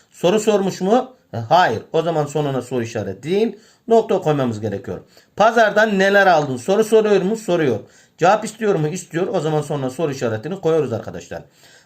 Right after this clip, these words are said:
Pazara mı gitsem, markete mi gitsem acaba?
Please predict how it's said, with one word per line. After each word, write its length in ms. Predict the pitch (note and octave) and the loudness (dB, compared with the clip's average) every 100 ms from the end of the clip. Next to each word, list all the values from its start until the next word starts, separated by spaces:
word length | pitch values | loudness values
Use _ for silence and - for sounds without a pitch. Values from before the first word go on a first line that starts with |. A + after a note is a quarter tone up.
| - | -2
Pazara 400 | E3+ F#3+ A3 A#3+ | 2 4 4 2
mı 60 | |
gitsem, 580 | A#3+ F#3 - F#3 F3+ G#3 - | 0 -4 -2 0 0 0 0
markete 480 | F#3+ F3+ F3+ - F3+ | 2 2 -2 -2 -2
mi 140 | F3+ | -2
gitsem 520 | C3 - D#3 D#3+ G#3 - | -6 -4 2 2 0 -2
acaba? 580 | C3 C3 A#2+ A#2+ E2+ | 0 0 2 2 0